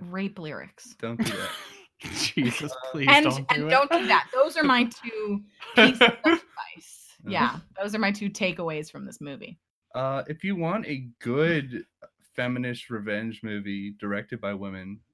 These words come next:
Speaker 2: from the past ten years, uh,
Speaker 3: Is it
Speaker 2: check out
Speaker 3: Revenge?
Speaker 2: No.
Speaker 3: Oh.
Speaker 2: Well, I haven't seen Revenge. I've heard that's very good.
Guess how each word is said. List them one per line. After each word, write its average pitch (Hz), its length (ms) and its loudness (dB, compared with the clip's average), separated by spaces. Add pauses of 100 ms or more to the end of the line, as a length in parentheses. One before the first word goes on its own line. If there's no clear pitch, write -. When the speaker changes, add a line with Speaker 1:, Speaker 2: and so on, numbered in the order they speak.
(400)
Speaker 2:
from 104 100 -10
the 101 80 -4
past 101 280 -8
ten 101 180 -8
years, 98 420 -12
uh, 101 160 -6
Speaker 3:
Is 117 80 -6
it 117 80 -4
Speaker 2:
check 127 100 -6
out 113 60 -6
Speaker 3:
Revenge? 110 500 -6 (600)
Speaker 2:
No. 117 100 -4
Speaker 3:
Oh. 113 160 -4 (140)
Speaker 2:
Well, 135 280 0
I 135 120 4
haven't 160 240 4
seen 147 260 0
Revenge. 107 340 -2
I've 104 160 -2
heard 143 240 0
that's 113 260 -4
very 104 240 -4
good. 98 260 -6